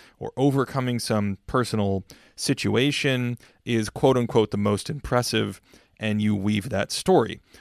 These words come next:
The next season you might say, uh, it's a guy raising a team to new heights despite, um, you know, m-, falling short in other areas.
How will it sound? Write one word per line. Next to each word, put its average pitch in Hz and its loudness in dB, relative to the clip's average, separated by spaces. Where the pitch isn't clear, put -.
The 113 -4
next 143 -2
season 131 -2
you 117 2
might 110 0
say, 104 0
uh, - -6
it's 92 -6
a 107 -2
guy 101 -2
raising 113 0
a 110 0
team 104 -2
to - -6
new 104 0
heights 123 0
despite, 104 -2
um, 95 -4
you 101 -4
know, 95 -2
m-, 92 -6
falling 131 6
short 117 4
in 104 -2
other 101 0
areas. 92 0